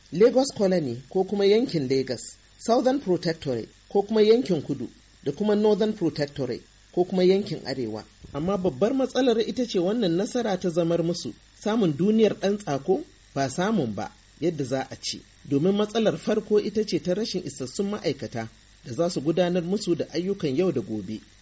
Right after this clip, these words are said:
Saboda yawan mutanen Ingila a wannan lokaci bai wuce ɗaya bisa goma na yawan mutanen wannan sabuwar ƙasa da suka kafa ba. Abin da ya zamar musu ana so a ci duniya,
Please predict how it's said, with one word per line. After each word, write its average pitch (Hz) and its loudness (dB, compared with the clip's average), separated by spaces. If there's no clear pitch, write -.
Saboda 156 0
yawan 170 4
mutanen 156 -2
Ingila 202 0
a 123 -6
wannan 175 2
lokaci 208 0
bai 143 -2
wuce 185 0
ɗaya 208 4
bisa 185 -2
goma 160 0
na 160 0
yawan 202 2
mutanen 185 -2
wannan 214 0
sabuwar 190 -2
ƙasa 202 -6
da - -4
suka - -8
kafa 135 -6
ba. 104 -8
Abin 151 0
da 165 6
ya 196 6
zamar 208 0
musu 190 0
ana 196 -2
so - -4
a 135 -10
ci - -6
duniya, 196 -2